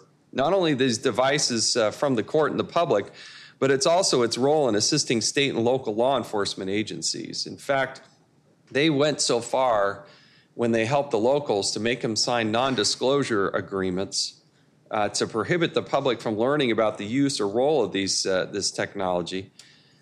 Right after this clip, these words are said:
They even went so far in cases where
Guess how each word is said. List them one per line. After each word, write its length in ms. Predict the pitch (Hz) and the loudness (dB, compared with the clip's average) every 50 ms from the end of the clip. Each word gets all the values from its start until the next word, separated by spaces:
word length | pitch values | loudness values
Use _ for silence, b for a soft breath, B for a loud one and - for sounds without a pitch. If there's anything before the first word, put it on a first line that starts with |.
| B - | B 0
They 80 | 135 160 | 2 2
even 260 | 185 170 156 139 131 | 2 2 2 2 2
went 180 | 139 139 131 | 0 0 0
so 180 | - - 127 120 | 0 0 0 0
far 640 | 120 - 139 135 131 131 123 117 117 113 117 - - - | 0 0 0 2 2 2 2 2 0 -2 -4 -10 -12 -8
in 360 | 117 117 117 113 110 107 104 | -4 -2 0 0 0 -2 -4
cases 840 | - - - 135 131 127 - - 120 110 104 101 - - - - - | -6 -4 -2 0 0 0 0 -2 -2 -2 -2 -2 -2 -4 -4 -8 -10
where 520 | 113 113 117 113 113 113 110 107 107 - | -4 0 0 2 2 2 2 0 -2 -4